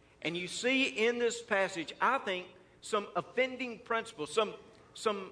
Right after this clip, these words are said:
offending elements to Nicodemus, at least, in that day. Look, if you will,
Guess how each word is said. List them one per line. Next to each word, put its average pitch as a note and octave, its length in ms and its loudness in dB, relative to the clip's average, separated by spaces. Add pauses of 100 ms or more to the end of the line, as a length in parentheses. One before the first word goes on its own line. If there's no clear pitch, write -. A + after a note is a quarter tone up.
(180)
offending A#3+ 680 0
elements G3+ 580 0
to G#3 160 -12
Nicodemus, A3+ 720 -2
at - 140 -6
least, D3 440 -4 (560)
in D#3+ 180 0
that D#3 220 2
day. B2 300 4 (1300)
Look, F#3 200 0
if F3 100 0
you D3+ 140 2
will, C#3 400 6